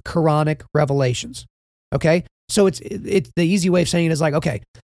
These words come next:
hey, you know, I know what I said back in the past of all this peace and living together thing, but now I want you to listen to my message. And the message was bloody, okay? So Surah nine, which is Al-Taba, I'm gonna read these to you in English,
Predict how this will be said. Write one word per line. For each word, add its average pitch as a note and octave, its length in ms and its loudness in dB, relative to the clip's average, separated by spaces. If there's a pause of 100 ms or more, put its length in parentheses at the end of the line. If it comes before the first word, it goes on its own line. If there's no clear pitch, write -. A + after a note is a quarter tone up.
(260)
hey, G#3+ 160 6
you F#3 180 2
know, G#3+ 100 4
I A3 100 4
know A#3 140 6
what A3+ 120 4
I G3+ 60 4
said F#3+ 200 0
back F#3+ 180 2
in F#3 60 -4
the E3 60 -4
past F3 320 0
of E3 80 -4
all E3 80 0
this D#3 160 -4
peace F3+ 340 -2
and D#3 100 -2
living E3 180 2
together D#3 280 2
thing, F3 300 0
but C#3+ 260 -2
now F#3 680 2 (120)
I G3 80 2
want F3+ 180 2
you E3 60 -2
to D#3+ 60 0
listen E3 260 -2
to D#3+ 60 -2
my D#3 120 0
message. C#3 520 -2 (180)
And E3 100 0
the D#3+ 40 0
message E3 300 0
was D#3 140 -2
bloody, C#3 380 -4 (340)
okay? E3+ 220 -2 (320)
So E3 160 -2
Surah G#3 320 2
nine, F3 560 0 (100)
which D#3+ 160 -4
is D3 80 -2
Al-Taba, D#3 640 2 (380)
I'm F#3+ 100 0
gonna A#3 200 0
read G3+ 640 0
these E3+ 340 0
to F#3+ 180 0
you C#3 380 0
in F3 180 0
English, C#3+ 520 -2